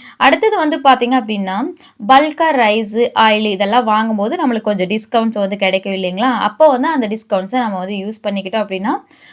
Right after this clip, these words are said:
மணி கூட நம்மளுக்கு கொஞ்சம் சேவ் ஆகும். அதுக்கப்புறம் மார்க்கெட் க்ளோஸ் ஆகிற டைம்ல வந்து நம்ம போய் வெஜிடபிள்ஸ் எல்லாம் வாங்கும்போது கொஞ்சம் நம்மளுக்கு சீப்பா கிடைக்கும். அதுல வந்து plus or minus-ம் இருக்கு. எல்லாரும் எடுத்து கழிச்சு போட்ட காய்கறிகளும் இருக்கலாம்.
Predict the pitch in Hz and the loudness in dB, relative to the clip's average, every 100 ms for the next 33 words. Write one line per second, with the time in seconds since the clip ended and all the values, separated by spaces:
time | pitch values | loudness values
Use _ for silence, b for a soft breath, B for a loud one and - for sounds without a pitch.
0 | - 294 349 349 269 277 233 208 208 185 | 0 2 2 2 2 2 0 -2 -4 -4
1 | 190 214 190 185 180 175 180 220 277 B | -4 -4 -2 -2 0 -2 -2 -4 -4 B
2 | B 226 185 - 349 427 - 240 247 294 | B -4 -2 -2 -2 -4 -12 2 4 4
3 | 349 349 - 277 254 269 277 262 262 254 | 0 -8 -6 0 2 4 2 2 2 -2
4 | 247 208 208 226 226 208 202 233 220 208 | -2 -2 0 -2 -4 -4 -6 -4 -4 -6
5 | 180 202 214 - 196 196 214 214 226 196 | -4 -2 -2 -4 -8 -2 -2 0 -4 -2
6 | 196 214 190 190 220 202 208 403 339 247 | -2 -2 -2 -4 -4 -6 -6 -6 -4 -4
7 | 220 202 180 196 233 226 220 214 180 185 | -4 -8 -10 -12 -10 -6 -6 -6 -8 -6
8 | 262 370 - 208 240 226 226 370 262 233 | -10 -10 -6 -4 -4 -4 -6 -6 -4 -4
9 | 247 233 220 202 196 196 233 208 185 190 | -2 -2 -2 -6 -6 -8 -8 -10 -10 -10
10 | - b b b 233 240 220 220 277 339 | -10 b b b 0 2 2 0 -4 -6
11 | - 220 214 240 214 220 214 - 202 208 | -6 -4 -6 -6 -4 -4 -6 -6 -6 -4
12 | 208 196 202 196 190 208 214 196 196 208 | -2 -2 -2 -4 -6 -6 -6 -8 -4 -2
13 | 339 | -2